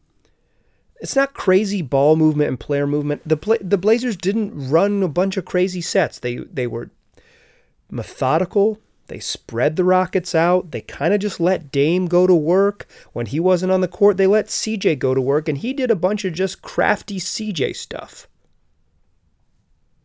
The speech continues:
This wasn't a clinic in ball movement or this sort of, like, renaissance of the Blazers f-, from five years ago coming back where the ball zips around the court,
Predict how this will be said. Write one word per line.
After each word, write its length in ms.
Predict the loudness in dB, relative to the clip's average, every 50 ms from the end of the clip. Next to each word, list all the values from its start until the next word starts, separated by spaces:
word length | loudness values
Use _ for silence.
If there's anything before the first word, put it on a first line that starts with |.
| _ _ _ _ _ _ _ _ _ _ _ _ _ _ _ _ _ _ 4
This 220 | 4 4 4 4
wasn't 320 | 2 4 4 4 2 0
a 60 | 0 -2
clinic 480 | -6 -6 -2 0 0 2 0 0 -2
in 100 | -4 -6
ball 340 | -4 -2 0 2 2 2 2
movement 540 | 2 0 -2 -2 -2 -2 -4 -4 -4 -4 -6
or 140 | -6 -4 -4
this 160 | -6 -6 -6
sort 320 | -8 -8 -6 -4 -4 -4
of, 120 | -4 -6 -6
like, 220 | -6 -6 -6 -6
renaissance 880 | -10 -12 -6 -2 0 2 2 2 0 0 0 -2 0 0 -2 -4 -6 -8
of 80 | -8
the 80 | -8 -6
Blazers 500 | -2 0 0 0 0 -2 -6 -6 -8 -10 -14 -18 -20 -20 -20 -20 -20 -20 -20 -20 -20 _ _ _ _ _ _
f-, 240 | -16 -14 -14 -14 -14 -18 _ _ _ -20 -16
from 280 | -10 -4 -4 -4 -2
five 320 | -2 0 2 4 4 2 2
years 260 | 2 2 2 2 0
ago 220 | -2 0 0 -2
coming 320 | -2 -2 -6 -8 -6 -6 -6
back 280 | -4 -4 -6 -6 -6
where 80 | -8 -8
the 60 | -4
ball 180 | 0 0 0 0
zips 320 | 0 -2 -4 -4 -4 -4
around 260 | -2 -2 0 -2 -2
the 60 | -4 -6
court, 440 | -8 -6 -4 -4 -4 -4 -6 -10